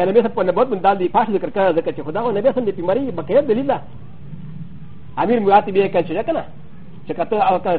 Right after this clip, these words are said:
څه شي امیر شي به کنه، دا عدل کوي، انصاف کوي کنه. نبی سم ته پته لګوله چې ته پوه رواني یې. وعن يحيى بن هشيم عن يونس بن ابي اسحاق عن ابي قال قال سم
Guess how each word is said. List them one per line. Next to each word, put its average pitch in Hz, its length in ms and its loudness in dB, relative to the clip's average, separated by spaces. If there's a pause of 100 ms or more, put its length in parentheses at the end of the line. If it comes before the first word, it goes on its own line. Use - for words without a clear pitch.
څه 202 100 0
شي 220 80 -2
امیر 185 240 0
شي 185 140 -2
به 175 120 0
کنه، - 220 -2 (680)
دا 143 60 -2 (120)
عدل 180 200 2
کوي، 143 180 0
انصاف 147 300 -2
کوي 143 100 -8
کنه. - 180 -4 (960)
نبی 175 160 0
سم 185 120 0
ته 156 100 -4
پته 185 220 -2
لګوله 240 280 2
چې 226 80 -2
ته - 60 -4
پوه 185 160 0
رواني 156 280 0
یې. - 40 -8 (3000)
وعن 156 280 0
يحيى 170 380 -4
بن 160 120 -6
هشيم 151 440 -2
عن 151 100 -2
يونس 151 320 -2
بن 143 140 -6
ابي 131 140 -4
اسحاق 151 360 -4
عن 131 80 -6
ابي 139 180 -4
قال 151 220 -4
قال 156 280 -6
سم 131 100 -12